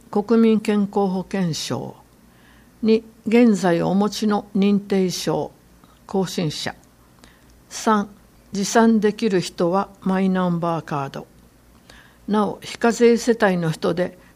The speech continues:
長期入院該当者、申請月以前の一年間で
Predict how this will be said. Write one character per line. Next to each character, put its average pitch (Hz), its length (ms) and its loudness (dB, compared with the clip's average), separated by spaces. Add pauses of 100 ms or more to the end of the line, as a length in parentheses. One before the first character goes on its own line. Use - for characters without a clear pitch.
長 240 260 4
期 202 200 -4
入 202 260 2
院 202 280 0
該 202 240 0
当 202 220 0
者、 - 280 -6 (580)
申 240 380 2
請 233 320 4
月 180 440 -8 (100)
以 226 140 2
前 214 180 6
の 165 220 -2
一 - 220 -6
年 202 220 0
間 156 300 -4
で 175 180 -6